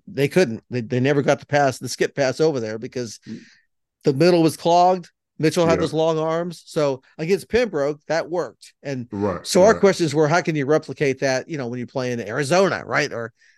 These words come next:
Speaker 1: Michigan
Speaker 2: Yeah,
Speaker 1: State.
Speaker 2: that, that's the
Speaker 1: <laughs>
Speaker 2: thing. I mean, 'cause you're gonna need, uh, I mean, I don't care how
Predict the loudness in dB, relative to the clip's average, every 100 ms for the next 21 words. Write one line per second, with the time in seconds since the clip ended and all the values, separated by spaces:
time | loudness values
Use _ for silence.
0 | _ -2 2 2 2 0 0 -2 -2 -4
1 | -2 0 -2 -2 -2 -2 -2 -4 -4 -6
2 | -8 -6 -6 -4 -4 -2 -2 -2 -4 -10
3 | -12 -8 -4 -4 -6 -10 -14 _ _ -10
4 | -8 -8 -10 -10 -8 -6 -6 -6 -8 -10
5 | -10 -8 -8 -12